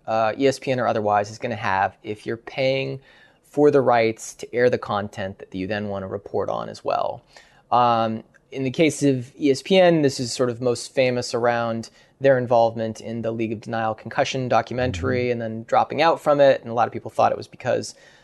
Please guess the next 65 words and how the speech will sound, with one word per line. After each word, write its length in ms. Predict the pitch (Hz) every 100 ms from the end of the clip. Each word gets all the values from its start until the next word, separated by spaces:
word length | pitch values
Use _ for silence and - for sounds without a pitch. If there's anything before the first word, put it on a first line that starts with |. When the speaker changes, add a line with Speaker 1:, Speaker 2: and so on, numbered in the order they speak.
| _
Speaker 1:
they've 120 | 113 113
got 160 | 113
a 40 | 110
very 160 | 113
lucrative 480 | 113 120 117 113 110 -
multi-billion 600 | 120 110 110 113 113 110
dollar 260 | 110 110
deal 220 | 104 120
with 100 | 113
the 80 | 98
N 100 | 117
F 140 | 113 135
L. 320 | 135 127 - - - -
That's 180 | 226
the 60 | 214
sort 180 | 202 151
of 60 |
most 260 | 135 123 -
famous 400 | 190 185 165 127
example 420 | 101 107 92 -
of 120 | 85
it. 160 | 65 -
But, 340 | - 151 147 - - _ _ 175
um, 220 | 180 185
the 80 | 220
question 400 | - 440 - 480
that 100 | 359
I 220 | 175 233
actually 300 | 180 - 135
have 260 | 123 120 127
that 80 | 143
I 80 | 165
didn't, 300 | 247 214 - _ 208
I 60 |
mean, 100 | 208
I 20 | 202
sort 200 | 262 202
of 240 | 170 -
teased 280 | - 190 170
at 100 | 151
in 60 | 139
the 60 |
book 240 | 135 208 196
and 100 | 147
I 20 |
don't 120 | 160
really 160 | 160 147
got, 220 | 147 147 -
I 100 | 50
didn't 160 | 185
really 140 | 170 151
get 140 | 160
it 80 | 143
a 60 |
good 140 | 135 143
answer, 260 | 196 - 139
but 140 | 160
maybe 180 | 156 143
I'll 80 | 139
throw 200 | - 143
it 80 | 127
back 200 | 127 -
at 80 | -
you 200 | 262 180
is, 300 | 135 -